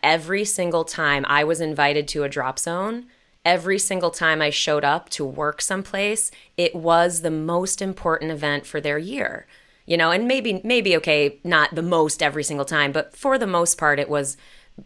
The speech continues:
it, it was Drop Zone's biggest events of the year, one, two, or three. And I really cared to make sure that I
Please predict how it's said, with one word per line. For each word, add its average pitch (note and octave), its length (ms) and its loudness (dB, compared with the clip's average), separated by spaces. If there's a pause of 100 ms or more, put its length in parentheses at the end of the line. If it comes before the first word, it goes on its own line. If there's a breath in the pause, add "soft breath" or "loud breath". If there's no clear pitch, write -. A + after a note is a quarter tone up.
(120)
it, - 260 -2
it E3+ 140 4
was D3+ 160 0
Drop D#3+ 260 0
Zone's D#3 320 -4
biggest D3+ 680 -2 (180)
events D3 400 -2
of C#3+ 80 -4
the C#3 80 -4
year, C3 500 -4 (240)
one, D3+ 340 -4
two, C#3+ 200 -2
or C#3 80 -2
three. C3+ 460 -8 (520 soft breath)
And E3+ 200 4
I F3 140 6
really E3+ 440 0
cared D#3+ 460 0
to D3+ 100 -6
make D3+ 200 -2
sure D3+ 240 -2
that C#3+ 120 -4
I C#3+ 200 -4